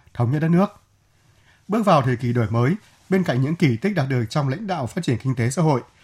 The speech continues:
một bộ phận không nhỏ cán bộ đảng viên rơi vào tình trạng xa dân, suy thoái tư tưởng chính trị, đạo đức, lối sống. Đảng ta đã ra nghị quyết Trung ương sáu lần hai về một số vấn đề cơ bản và cấp bách trong công tác xây dựng Đảng và triển khai cuộc vận động xây dựng chỉnh đốn Đảng,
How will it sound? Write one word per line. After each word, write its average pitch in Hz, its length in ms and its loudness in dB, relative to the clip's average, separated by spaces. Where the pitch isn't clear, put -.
một 151 160 4
bộ 151 100 2
phận 143 160 0
không 180 220 0
nhỏ 131 180 2
cán 123 260 -2
bộ 151 140 0
đảng 113 180 -2
viên 143 220 2
rơi 160 200 2
vào 127 220 0
tình 110 220 0
trạng 117 260 -4
xa 127 200 -2
dân, 131 240 2
suy 175 180 2
thoái 131 260 0
tư 151 160 2
tưởng 120 200 0
chính 131 140 -2
trị, 151 200 4
đạo 117 180 -2
đức, 165 320 -2
lối 117 120 2
sống. 123 260 2
Đảng 135 220 0
ta 160 260 2
đã 147 140 0
ra 160 120 2
nghị 143 140 0
quyết 175 200 0
Trung 160 140 0
ương 156 120 2
sáu 127 240 -2
lần 151 140 0
hai 135 300 0
về 131 200 2
một 127 140 2
số 135 200 0
vấn 175 140 0
đề 143 140 2
cơ 156 200 0
bản 120 340 0
và 110 160 -2
cấp 175 180 -2
bách 196 220 0
trong 123 200 0
công 127 180 0
tác 175 180 0
xây 147 120 0
dựng 127 120 -4
Đảng 117 240 0
và 135 200 2
triển 123 200 0
khai 160 280 2
cuộc 139 120 -4
vận 120 160 -2
động 127 260 0
xây 156 120 0
dựng 139 180 -2
chỉnh 107 160 -2
đốn 123 160 -2
Đảng, 135 240 0